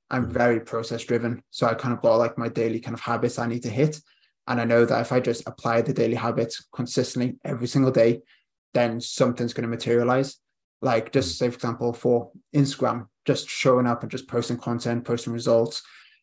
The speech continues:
Speaker 1: posting whatever, reels, like, that then catches the eye of, like, one, two, three kind of people. And then,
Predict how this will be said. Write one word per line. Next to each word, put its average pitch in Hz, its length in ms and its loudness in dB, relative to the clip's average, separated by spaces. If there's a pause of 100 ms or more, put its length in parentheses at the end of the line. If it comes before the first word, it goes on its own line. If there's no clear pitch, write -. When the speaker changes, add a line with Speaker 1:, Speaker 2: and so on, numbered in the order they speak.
(340)
Speaker 1:
posting 127 340 0
whatever, 117 420 2
reels, 117 540 0 (320)
like, 117 280 -2 (100)
that 123 260 2
then 123 180 2
catches 117 360 -8
the 123 60 4
eye 120 180 4
of, 117 260 2
like, 117 240 0 (120)
one, 123 220 0
two, 120 160 -4
three 120 220 -4
kind 120 140 -2
of 117 60 -8
people. 151 460 4 (460)
And 127 140 0
then, 117 420 -2